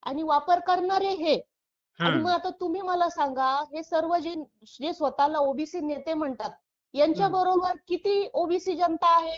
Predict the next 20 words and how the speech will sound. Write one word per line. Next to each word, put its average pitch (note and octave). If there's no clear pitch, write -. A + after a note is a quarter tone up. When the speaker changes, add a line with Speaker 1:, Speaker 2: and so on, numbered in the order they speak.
Speaker 1:
का? D4
यांनीच D4+
बोंबा C#4+
मारायच्या B3+
आणि C4
Speaker 2:
हम्म. -
Speaker 1:
यांनीच D4+
कायदेशीर E4
कारवाईची D4+
मागणी C#4+
करायची. A3+
Speaker 2:
हम्म, -
Speaker 1:
म्हणजे D4
Speaker 2:
हम्म, F4
Speaker 1:
हे D#4
आम्हाला E4
मूर्ख E4+
समजले E4
आहे D#4
का? C4